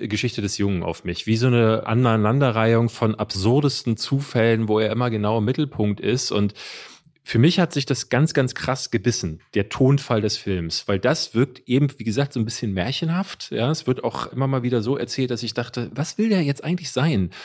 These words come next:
Will das jetzt so ein beinharter Kriegsfilm sein? Weil die Szenen, die dann passieren, dem kleinen Jungen, die sind zum Teil echt, die gehen an die Nieren.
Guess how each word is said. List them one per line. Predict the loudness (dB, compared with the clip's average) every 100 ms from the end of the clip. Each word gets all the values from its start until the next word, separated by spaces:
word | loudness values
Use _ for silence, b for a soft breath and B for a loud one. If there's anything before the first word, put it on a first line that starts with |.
| B B
Will | 0 2
das | 2 0
jetzt | -2
so | 2
ein | 2 4
beinharter | 4 4 4 2 0 -2
Kriegsfilm | -2 -2 -2 0 2 2
sein? | 0 0 0
Weil | 0
die | -2
Szenen, | -4 0 0 0 -2
die | 0
dann | 2 2
passieren, | -2 -2 0 0
dem | 0
kleinen | -2 -2 0
Jungen, | -2 -2
die | 0
sind | 0
zum | -2 -4
Teil | -2 -2
echt, | -2 -2 -2
die | -2
gehen | -2 0
an | 0
die | 2
Nieren. | 2 2 -2